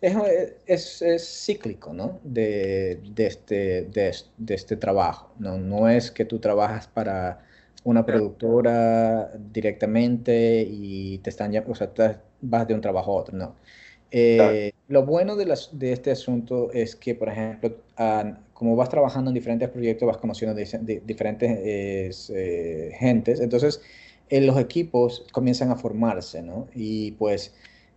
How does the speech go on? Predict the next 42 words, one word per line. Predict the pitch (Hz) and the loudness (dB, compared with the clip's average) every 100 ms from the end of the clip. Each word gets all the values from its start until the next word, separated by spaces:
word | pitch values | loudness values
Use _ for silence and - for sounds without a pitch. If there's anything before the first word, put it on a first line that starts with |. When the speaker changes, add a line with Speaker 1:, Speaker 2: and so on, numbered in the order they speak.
| _ | _
Speaker 1:
eh, | - 107 101 | -8 -6 -2
la | 101 - | -2 -4
persona | - 117 127 | -2 0 0
que | 127 | 2
ya | 113 113 | 0 2
tiene | 120 117 | 0 -2
confianza | 110 117 110 113 | -4 -4 -4 -4
contigo, | 110 123 120 117 110 | -6 -2 0 0 0
sabe | 107 104 | -2 -2
cómo | 110 104 | -4 -6
trabajas, | - 107 117 110 113 110 - | 0 2 2 0 -6 -8 -8
eh, | 101 98 95 95 92 90 | -6 -4 -4 -4 -2 -2
Speaker 2:
Por | 87 | 4
supuesto, | 147 110 110 | 4 6 6
te | |
va | 135 | 6
a | 143 | 6
volver | 127 113 | 6 6
a | |
llamar, | 107 123 127 110 | 6 6 4 2
pues. | - | -2
Speaker 1:
te | 131 | 2
va | 123 | 4
a | |
volver | 131 131 123 | 6 4 4
a | |
llamar, | 120 123 131 131 127 127 | 2 0 0 2 0 0
te | |
van | 120 117 | 0 2
a | |
volver | 117 117 113 | 2 2 2
a | 113 | 2
traer | 113 110 | 4 4
en | 110 | 2
los | 110 | -4
proyectos. | - 110 127 131 131 | -6 -4 0 0 0
Entonces, | 117 123 127 123 | 0 -2 -2 -2
así | 123 - 135 | -4 -4 -4
es | 135 | 0
donde | 127 117 | 0 2
uno | 113 113 | 2 2
va | 110 107 104 - | 4 2 0 -6